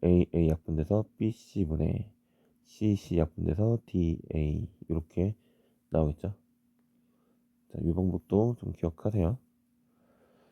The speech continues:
자, 다음은 삼 번은, 어, 학년 올라가면 또 되게 많이 보게 될 부분 분수라는 거죠. 부분 분수. 그래서 부분 분수 처리법은 만약 A, B분의 일이다.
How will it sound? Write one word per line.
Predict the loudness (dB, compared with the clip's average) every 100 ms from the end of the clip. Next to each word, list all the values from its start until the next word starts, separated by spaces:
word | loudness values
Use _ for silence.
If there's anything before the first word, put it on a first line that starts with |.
| _ -10
자, | 0
다음은 | 2 2
삼 | 4
번은, | 6 6 4 0 _ _ _ _ _ _ _ _ _ _ _ _ _ _ _ _ _ _ _ -4
어, | 2 4 4 4 2 -4 _ _ _ _ _ _
학년 | 4 8
올라가면 | 10 10 10 8 6
또 | 4 2 2 -2
되게 | 0 6
많이 | 8 8
보게 | 6 4
될 | 6 4 2 -14 -8
부분 | -2 2 6
분수라는 | 6 6 4 4 4
거죠. | 2 0 -4 _
부분 | -4 -2 0
분수. | -2 -4 -8 -14 _ _ _ _ _ _ _ _ _
그래서 | -2 -2
부분 | 2 6 6 6
분수 | 2
처리법은 | 4 2 6 6 8 8 6 2 -4 -8 -16 _ _ _ -8
만약 | -6 -2
A, | 2 4
B분의 | 4 4 4
일이다. | 4 4 0 -4